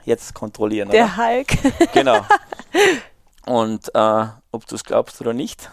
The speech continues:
Speaker 1: können wir dann später rausfinden, aus dieser Geschichte wurde eine dreijährige Beziehung mit dem Mädel. Das war die Geschichte eins. Die Geschichte zwei ist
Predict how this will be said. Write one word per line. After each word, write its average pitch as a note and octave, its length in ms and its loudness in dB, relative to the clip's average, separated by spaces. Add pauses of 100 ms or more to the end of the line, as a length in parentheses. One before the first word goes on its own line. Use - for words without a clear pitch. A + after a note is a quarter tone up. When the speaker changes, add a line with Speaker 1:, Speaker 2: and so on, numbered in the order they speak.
(160)
Speaker 1:
können G2+ 140 -12
wir G2 60 -12
dann G2 80 -10
später - 300 -4
rausfinden, C#3 600 -4 (440)
aus - 160 -4
dieser B2 260 -6
Geschichte A#2 460 -10
wurde A#2+ 180 -4
eine A2+ 160 -6
dreijährige A2 500 -4
Beziehung A2+ 400 -6
mit F2+ 180 -14
dem F2+ 100 -12
Mädel. F2 260 -12 (120)
Das - 140 -20
war G2 100 0
die G2+ 80 -6
Geschichte F#2+ 460 -6
eins. B2 400 -4 (840)
Die G#2+ 100 -6
Geschichte A2 480 -10
zwei F#2+ 380 0
ist C#3+ 540 -10